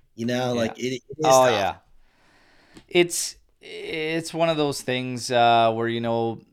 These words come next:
Speaker 2: still f-, some fans are gonna say we're, we've got too many guys out of position, everything like that. But, uh, the biggest thing I can go on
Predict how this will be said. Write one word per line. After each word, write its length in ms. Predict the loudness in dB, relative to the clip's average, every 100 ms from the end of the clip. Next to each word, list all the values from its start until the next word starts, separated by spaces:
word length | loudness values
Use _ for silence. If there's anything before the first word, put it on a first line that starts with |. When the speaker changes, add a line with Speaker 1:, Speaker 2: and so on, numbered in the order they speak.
| -20 -18 -12
Speaker 2:
still 380 | -4 0 2 2
f-, 180 | -2
some 200 | -8 -8
fans 320 | -2 0 0 -4
are 40 |
gonna 140 | -8
say 280 | -6 -4 -4
we're, 360 | -4 -6 -8 -10
we've 260 | -10 -10 0
got 240 | -2 -2
too 140 | -8
many 160 | -8 -4
guys 420 | 2 4 4 2
out 120 | -2
of 80 | -4
position, 500 | -10 -10 -10 -10 -10
everything 320 | -8 -8 -10 -6
like 220 | -8 -4
that. 180 | -6 -4
But, 280 | -6 -4
uh, 120 | -6 -6
the 120 | -10
biggest 420 | -10 -6 -6 -8
thing 180 | -8 -4
I 120 | -6
can 220 | -6 -12
go 240 | -10 -8 -6
on 280 | -6 -8